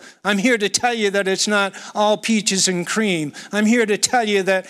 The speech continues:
when you surrender your life to Jesus Christ, you go into some places that you'd never thought that he would have sent you. But he's told you to go,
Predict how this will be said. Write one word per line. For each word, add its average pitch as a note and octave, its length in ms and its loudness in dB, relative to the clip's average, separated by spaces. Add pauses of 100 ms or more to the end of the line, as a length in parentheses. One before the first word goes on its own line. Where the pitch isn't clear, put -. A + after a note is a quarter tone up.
(120)
when G3+ 140 0
you G3 120 2
surrender G#3+ 500 2
your G3+ 160 0
life G3+ 360 0
to F3+ 100 -2
Jesus G3 420 0
Christ, - 720 -2
you G3+ 80 4
go A3 240 2
into A3 160 2
some F#3 240 0
places G#3 540 0
that F#3+ 240 -2
you'd F3 260 0
never B3+ 440 0 (580)
thought F#3 380 0
that D#3 120 -4
he E3 120 0
would E3 120 0
have E3 120 0
sent A3+ 360 0
you. A2+ 280 -6 (1900)
But F#3 120 2
he's F#3 220 2
told B3+ 340 0
you E3 100 0
to D3+ 120 0
go, C3 440 -2